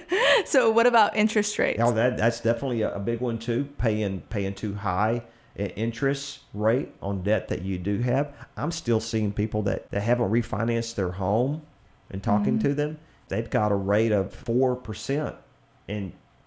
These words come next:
Speaker 2: they need to refinance now before rates go up 'cause they're about to go up. If it's a thirty-year mortgage and you have twenty-five years left on it, move it down to fifteen years or, or twelve years 'cause you can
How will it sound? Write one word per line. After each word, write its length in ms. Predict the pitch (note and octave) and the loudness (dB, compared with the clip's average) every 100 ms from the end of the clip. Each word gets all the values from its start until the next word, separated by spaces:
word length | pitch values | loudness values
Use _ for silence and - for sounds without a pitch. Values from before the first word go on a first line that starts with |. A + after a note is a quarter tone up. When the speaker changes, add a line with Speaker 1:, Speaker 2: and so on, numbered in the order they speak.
| _ _ | _ _
Speaker 2:
they 100 | F#2+ | -4
need 180 | G#2 A#2 | 0 0
to 40 | G#2+ | 2
refinance 580 | A#2 A2+ A#2 A#2+ G#2 | 0 2 2 2 0
now 240 | A2+ A#2+ C3+ | 0 2 2
before 300 | G2 - A2 | 2 2 4
rates 240 | G#2+ A#2 | 4 2
go 200 | - G#2+ | 2 4
up 140 | B2 B2+ | 4 2
'cause 120 | F2+ | -2
they're 120 | G2+ | 0
about 260 | A2+ G#2 - | 2 0 0
to 80 | F#2+ | -2
go 240 | F#2+ F#2 | 0 2
up. 420 | B2+ C3+ - - _ _ _ | 2 0 -2 -10 _ _ _
If 180 | A2+ B2 | -2 0
it's 140 | A#2+ | 0
a 60 | A2 | 0
thirty-year 420 | - B2 B2 A#2+ | 4 4 6 4
mortgage 400 | A2 G#2+ C3 C3 | 4 2 2 0
and 100 | G#2+ | 0
you 60 | G2+ | 2
have 180 | A2 - _ _ _ _ _ | 0 -4 _ _ _ _ _
twenty-five 540 | - A#2 A#2+ B2 A#2+ G#2 | -4 0 2 4 2 4
years 240 | A#2 A2 | 4 4
left 240 | A2+ - F#2+ | 2 2 2
on 140 | G#2 | 2
it, 160 | A2+ - | 0 0
move 200 | G2+ A#2 | 0 2
it 160 | - G#2+ | 0 0
down 240 | G#2 B2+ | -2 0
to 180 | G2 F2+ - - - | -2 -4 -8 -20 -6
fifteen 500 | - C#3 - C#3 D3+ | -2 -2 0 0 2
years 300 | A#2 F2+ F2 F2+ | 0 0 -2 -4
or, 160 | F2+ - - - | -4 -6 -20 -6
or 140 | G2 | -6
twelve 420 | - A2+ A#2 C3+ | -2 2 2 2
years 220 | F#2 F2+ | -2 -2
'cause 240 | - G2 - - - | -2 -4 -6 -14 -4
you 100 | B2 | 0
can 280 | C3 G2 | 2 0